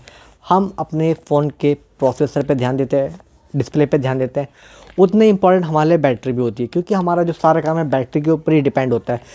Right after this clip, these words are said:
बैटरी जितनी अच्छी होगी, यानी कि जितनी ज़्यादा चलेगी, हम उतना ज़्यादा फ़ोन यूज़ कर पाएंगे। तो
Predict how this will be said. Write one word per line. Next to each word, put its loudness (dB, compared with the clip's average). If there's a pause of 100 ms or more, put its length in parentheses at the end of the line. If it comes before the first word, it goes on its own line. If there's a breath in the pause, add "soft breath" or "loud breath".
(300 loud breath)
बैटरी 0 (100)
जितनी -2
अच्छी 0
होगी, 4
यानी 0
कि -2
जितनी -2
ज़्यादा 2
चलेगी, -2
हम -2
उतना -4
ज़्यादा 0
फ़ोन -2
यूज़ -2
कर 0
पाएंगे। -2 (680 soft breath)
तो 2